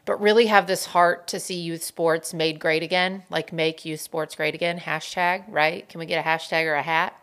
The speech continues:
a red hat with white writing? <laughs> No, we're not gonna have that merch. Um,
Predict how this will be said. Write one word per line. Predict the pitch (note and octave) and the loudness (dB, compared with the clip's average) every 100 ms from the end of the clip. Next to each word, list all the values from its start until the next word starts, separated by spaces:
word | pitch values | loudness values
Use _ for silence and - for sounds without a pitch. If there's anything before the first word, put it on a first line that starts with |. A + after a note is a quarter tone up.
| E3+ | -2
a | |
red | E3+ E3 | 4 4
hat | D#3+ E3+ E3 | 6 6 6
with | E3 | 2
white | D#3+ D#3+ | 0 2
writing? | E3 D#3+ F#3 G3 | 2 2 2 -2
<laughs> | - - - - - - - - - - | -8 -20 -20 -20 -20 -16 -14 -14 -16 -2
No, | D#3 - | 2 2
we're | D3+ | 2
not | C#3+ | 0
gonna | D3 | -2
have | C#3 F3 | -2 -2
that | - | -6
merch. | C#3+ - - - - - - - _ F#3+ | -8 -10 -12 -18 -20 -20 -20 -20 _ 0
Um, | F#3 F3 F3 - | 2 2 -2 -8